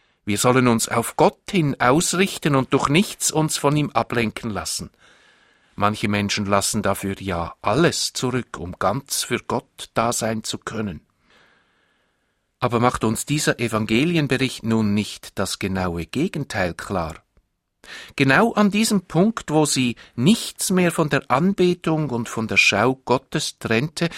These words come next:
genau an diesem Punkt waren Jesus und die Jünger doch jetzt angelangt. Und dennoch stieg Jesus mit ihnen wieder hinunter.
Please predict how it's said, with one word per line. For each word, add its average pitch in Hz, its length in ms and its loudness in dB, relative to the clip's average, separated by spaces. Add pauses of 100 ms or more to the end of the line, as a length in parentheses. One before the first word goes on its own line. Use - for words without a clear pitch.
(220)
genau 143 420 6
an 170 220 4
diesem 202 340 2
Punkt - 580 -2 (200)
waren 127 340 4
Jesus 160 400 0
und 127 160 -2
die 117 80 -4
Jünger 147 240 2
doch - 220 -2
jetzt - 480 -6
angelangt. 175 840 -2 (480)
Und - 320 -10
dennoch 147 440 -2 (340)
stieg - 480 -6
Jesus 147 500 -2
mit 143 220 -6
ihnen 135 340 -2
wieder 107 320 -4 (140)
hinunter. 87 640 -8